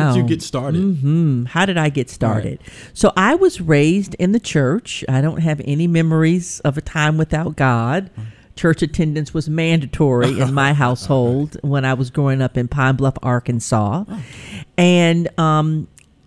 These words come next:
Speaker 2: it took me a while to discover my passion. Um, I was very active in the church as a layperson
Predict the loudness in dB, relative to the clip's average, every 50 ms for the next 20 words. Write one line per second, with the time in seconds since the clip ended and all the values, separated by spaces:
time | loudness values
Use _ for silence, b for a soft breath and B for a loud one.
0 | _ _ _ 0 0 0 -2 -2 0 2 2 2 0 -2 -4 -2 0 0 0 0
1 | 0 0 0 2 2 2 0 0 -2 -2 -4 -2 -2 -2 -4 -4 -2 -2 0 0
2 | 2 0 2 2 0 0 0 0 -2 -2 -2 -4 -6 -8 -8 -8 -6 -8 -8 -12
3 | -18 _ B B B B B B B B B B B 0 2 4 4 2 2 0
4 | -2 -2 0 2 2 4 4 2 0 -2 -4 -8 -12 -4 2 2 4 4 4 2
5 | 0 0 -2 -4 -4 -2 0 0 0 0 -2 -4 -2 0 0 0 -2 -4 -4 -4
6 | -2 -2 -2 -6 -6 -4 -2 -2 -2 -2 -4 -4 -2 0 0 0 2 2 2 2
7 | 2 0 0 0 -2 -2 -4 -4 -8 -10 -8 -8 -8 -10 -12